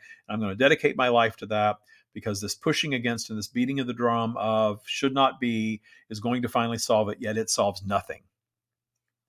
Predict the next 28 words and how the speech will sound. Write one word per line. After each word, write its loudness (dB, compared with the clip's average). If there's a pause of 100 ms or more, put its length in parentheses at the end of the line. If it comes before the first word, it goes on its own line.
Nothing. -4 (360)
It -10
keeps -4
those 0
things -2
alive. -2 (140)
That -8
beating 2
of -2
the -2
drum 0
of -4
should -2
not 0
be 2
is -6
a -2
great 0
feeder 2
of -4
whatever 4
it 0
is -4
that -12
you -8
want -6
to -6
eradicate. -4